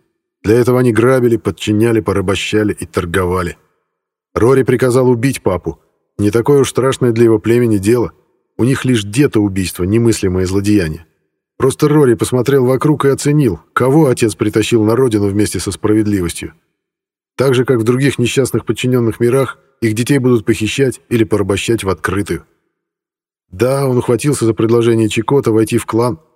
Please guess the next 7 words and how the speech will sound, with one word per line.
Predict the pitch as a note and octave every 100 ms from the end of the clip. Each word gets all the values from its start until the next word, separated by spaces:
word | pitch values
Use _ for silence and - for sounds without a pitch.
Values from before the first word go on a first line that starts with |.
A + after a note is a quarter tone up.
| _ _ _ -
Господи, | C3+ B2+ - G2+ G2+
как | - D#3+ D#3
прекрасна | - B2+ - G#2+ C3 A#2 A2
Мериндея, | G#2+ A2 A2 G#2 A#2 A2 F#2 D#2 _
родовой | G2 A2 A#2+ B2 A#2+
мир | B2 A#2+
клана. | - G#2 A2+ G2+